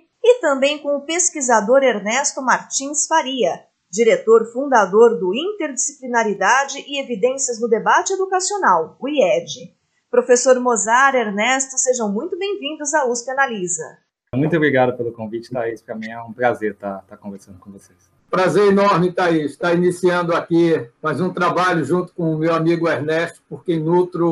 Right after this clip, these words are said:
Speaker 3: uma grande admiração.
Speaker 2: O mesmo, Mozart.
Speaker 1: Professor Mozart, o senhor esteve conosco no usp Analisa no início de dois mil e vinte, comentando o cenário educacional naquele momento.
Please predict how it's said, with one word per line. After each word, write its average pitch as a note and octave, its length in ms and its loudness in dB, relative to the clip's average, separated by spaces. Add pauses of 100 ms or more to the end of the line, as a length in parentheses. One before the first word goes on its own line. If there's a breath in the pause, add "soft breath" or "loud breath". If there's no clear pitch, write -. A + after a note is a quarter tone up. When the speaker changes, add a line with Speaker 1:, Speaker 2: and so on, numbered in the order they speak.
Speaker 3:
uma D3+ 260 -2
grande E3+ 400 0
admiração. D#3 800 -2 (200)
Speaker 2:
O C#3 100 0
mesmo, C3 340 4
Mozart. B2 440 0 (440)
Speaker 1:
Professor F4+ 520 -2
Mozart, D#4 440 2
o C#4+ 40 -6
senhor C#4+ 300 -4
esteve D4 340 -6
conosco C4 560 0
no B3 160 2
usp C4 200 -6
Analisa A3+ 560 0
no B3 120 -2
início D#4+ 420 -2
de B3+ 140 -12
dois G#3+ 240 2
mil G3 160 -4
e F3+ 100 -6
vinte, B3+ 500 -8 (140)
comentando F#4 720 -2
o D#4 40 -4
cenário G#3+ 460 0
educacional B3 640 -2
naquele D#4 280 -6
momento. B3 500 -4